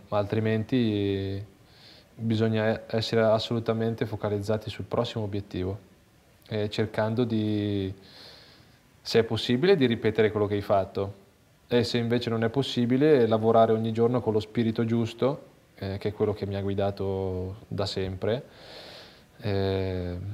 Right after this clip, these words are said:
sperando di, di fare bene, insomma. Questo, questo sicuramente, ecco.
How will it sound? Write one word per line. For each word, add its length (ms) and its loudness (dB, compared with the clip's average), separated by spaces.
sperando 580 -2
di, 800 -4
di 80 -4
fare 240 -4
bene, 240 -2
insomma. 440 -10
Questo, 460 0
questo 240 -6
sicuramente, 680 -6
ecco. 200 -14